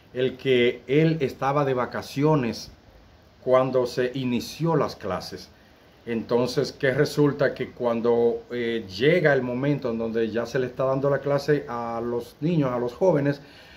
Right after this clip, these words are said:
el profesor estaba de vacaciones, autorizada por el mismo Ministerio de Educación. Y entonces cuando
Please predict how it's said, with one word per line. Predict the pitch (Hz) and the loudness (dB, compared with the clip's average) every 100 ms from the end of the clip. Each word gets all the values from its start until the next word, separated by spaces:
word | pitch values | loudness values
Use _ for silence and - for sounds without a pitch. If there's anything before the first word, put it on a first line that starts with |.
| - | -6
el | 143 | -2
profesor | 170 165 165 185 | 2 2 4 2
estaba | 185 165 127 | 2 0 2
de | 127 | 2
vacaciones, | 120 113 110 - 202 214 123 - - - - - | 2 -2 -6 -2 -2 0 -2 -6 -18 -20 -16 -2
autorizada | 131 127 131 123 - 143 170 | -2 2 2 2 2 2 2
por | 156 123 | 2 0
el | 120 | -2
mismo | 135 139 | -2 -4
Ministerio | 131 123 113 139 139 | -4 -4 -6 -4 0
de | 127 | 0
Educación. | 123 113 - 175 165 | 0 -4 -2 2 4
Y | 160 | 2
entonces | 175 165 147 143 | 2 2 0 -2
cuando | - 135 131 135 | -6 -4 -2 -2